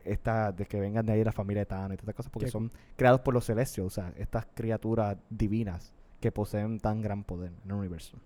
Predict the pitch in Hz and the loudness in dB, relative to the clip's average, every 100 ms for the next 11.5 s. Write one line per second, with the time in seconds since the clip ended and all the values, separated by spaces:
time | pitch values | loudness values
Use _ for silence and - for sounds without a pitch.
0 | - - - _ - - 117 - - - | -20 -20 -20 _ -20 -16 -14 -14 -16 -16
1 | - - 123 117 131 127 127 131 147 113 | -8 -2 2 2 2 2 2 2 0 0
2 | 110 - 104 113 113 131 110 - 107 90 | -2 -2 -2 -2 0 0 -2 -2 -2 -2
3 | 76 58 - - - - - - 139 143 | -8 -16 -20 -20 -20 -20 -10 2 2 2
4 | 139 123 - - - - - 110 85 104 | -2 -10 -12 -18 -20 -14 -2 -2 0 -2
5 | - 123 139 151 151 156 156 156 - 143 | 0 4 4 2 4 6 6 4 0 -2
6 | 139 139 147 143 143 151 175 151 135 - | 0 0 0 2 0 0 0 0 -2 -6
7 | - - 135 165 185 156 117 113 - - | -6 2 4 6 6 4 2 0 -4 -18
8 | - 120 127 131 120 117 117 151 143 120 | -6 -2 0 0 0 0 2 4 4 2
9 | 113 120 110 120 113 101 104 107 104 117 | 0 -2 -2 -2 -2 -2 -4 -2 -2 0
10 | 113 110 107 113 117 127 123 135 113 101 | -2 -2 -2 0 0 0 -2 -2 -2 -2
11 | 101 110 131 135 107 | -4 -4 -4 -2 -4